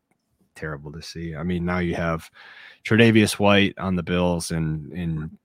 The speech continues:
Diggs going down on, on, uh, the Cowboys. It's just two shitty injuries on two Super Bowl,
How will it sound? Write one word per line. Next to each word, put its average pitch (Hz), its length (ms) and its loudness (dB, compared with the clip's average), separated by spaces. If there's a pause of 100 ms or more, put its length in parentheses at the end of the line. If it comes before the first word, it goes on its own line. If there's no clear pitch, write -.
Diggs 90 420 -2
going 85 380 -2
down 80 320 -2
on, 80 300 -6 (500)
on, 78 260 -4
uh, 76 400 -6 (500)
the 80 120 -10
Cowboys. 78 680 -4
It's - 100 -20
just - 300 -8
two - 140 -10
shitty 82 360 -6
injuries 80 420 -6
on 76 160 -8
two 80 340 -6
Super 82 380 -8
Bowl, 78 360 -6